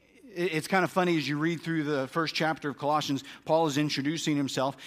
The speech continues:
and in beginning in verse thirteen, he kinda, he, he kinda goes on a rabbit trail, right? He goes on a tangent, and he starts talking about Christ, and he gets so consumed, he keeps going until he gets to verse twenty-three, and in verse twenty-four, he'll flip back to introducing himself again.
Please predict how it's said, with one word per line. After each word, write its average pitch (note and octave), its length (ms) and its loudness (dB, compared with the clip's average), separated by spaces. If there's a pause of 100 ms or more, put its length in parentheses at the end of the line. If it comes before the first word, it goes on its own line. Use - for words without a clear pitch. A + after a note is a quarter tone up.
(120)
and D3 160 2
in C#3+ 100 2
beginning D#3+ 460 4
in D3 100 2
verse D3+ 220 -2
thirteen, E3+ 420 0
he D3 140 2
kinda, D#3 340 2 (320)
he, D#3+ 140 -2
he D3 240 -6
kinda E3 240 2
goes D3+ 200 2
on C#3+ 140 2
a C3 60 0
rabbit C#3+ 320 0
trail, G#2+ 340 -4
right? B2 160 -2
He B2+ 80 -6
goes C3+ 180 -2
on C3 140 0
a A#2 60 -6
tangent, C#3+ 440 0 (200)
and C3 40 -2
he C3+ 60 -2
starts D3+ 240 0
talking D3 300 0
about C3 320 0
Christ, C#3+ 380 0
and C#3 40 0
he C3 80 0
gets D3+ 220 -2
so E3+ 180 4
consumed, D#3 560 0 (220)
he E3 100 -2
keeps E3+ 360 -6
going D#3+ 520 4 (160)
until D#3+ 260 2
he D#3 80 2
gets D#3 140 0
to - 80 -8
verse D3 220 -2
twenty-three, D#3 420 -2
and C#3+ 100 2
in C#3 60 0
verse C#3+ 180 -2
twenty-four, D3+ 480 -2 (220)
he'll D3 100 0
flip - 280 -2
back C#3 260 -2
to B2+ 180 -2
introducing B2+ 540 -4
himself G#2+ 380 -8
again. F2 240 -16